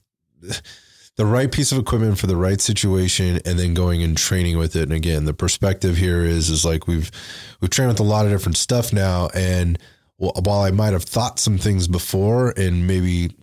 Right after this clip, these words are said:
kind of had this belief system around things, they've certainly challenged once I trained more and I saw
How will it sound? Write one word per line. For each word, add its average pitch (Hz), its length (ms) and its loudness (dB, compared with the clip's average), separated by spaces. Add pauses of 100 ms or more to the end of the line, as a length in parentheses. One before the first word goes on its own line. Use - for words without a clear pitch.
(180)
kind 101 160 0
of 90 40 0
had 92 140 0
this 90 120 -2
belief 92 360 0
system 117 400 0
around 117 300 2
things, 123 340 0
they've 92 160 0
certainly 98 400 0
challenged 101 640 0
once 92 240 0
I 85 100 0
trained 95 360 0
more 104 180 2
and 95 80 2
I 85 60 2
saw 90 260 0